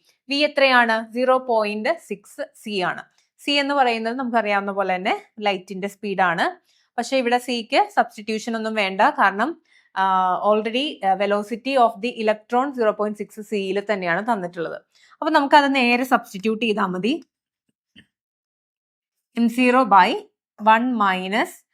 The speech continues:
വി എന്ന് പറയുന്നത് സീറോ പോയിന്റ് സിക്സ് സി the whole square divided by C square.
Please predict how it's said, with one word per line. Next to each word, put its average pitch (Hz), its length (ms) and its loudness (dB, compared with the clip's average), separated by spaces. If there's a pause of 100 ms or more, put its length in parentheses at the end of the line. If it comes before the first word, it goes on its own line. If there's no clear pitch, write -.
(220)
വി 226 80 -2
എന്ന് 262 260 2
പറയുന്നത് 233 520 4
സീറോ 208 300 0
പോയിന്റ് 214 560 -2 (800)
സിക്സ് 254 460 -12
സി 254 640 -10
the 220 80 -4
whole 185 220 -4
square 180 600 -4 (1000)
divided 196 440 -2
by 208 320 0
C - 440 -6
square. 190 420 -6